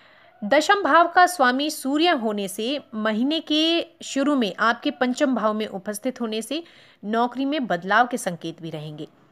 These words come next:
यदि आप इस दिशा में प्रयास कर रहे हैं, नौकरी बदलने का सोच रहे हैं,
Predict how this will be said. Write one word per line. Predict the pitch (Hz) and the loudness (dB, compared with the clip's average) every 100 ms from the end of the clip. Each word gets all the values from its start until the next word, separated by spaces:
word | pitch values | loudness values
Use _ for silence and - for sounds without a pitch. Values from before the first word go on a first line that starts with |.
| _ _ _ | _ _ _
यदि | 196 190 220 | -6 0 2
आप | 226 226 | 2 0
इस | - 226 | -6 -8
दिशा | 180 185 - 214 | -8 -8 -4 -2
में | 214 | -2
प्रयास | 220 180 170 220 | -4 -2 0 0
कर | - 208 | 0 0
रहे | 202 196 | 0 -4
हैं, | 202 | -4
नौकरी | 208 190 196 | -4 -4 -4
बदलने | 180 175 185 202 | -4 -4 -4 -4
का | 196 208 - | 0 0 0
सोच | - 226 254 | -4 -6 -4
रहे | 190 170 | -6 -8
हैं, | 165 214 | -8 -10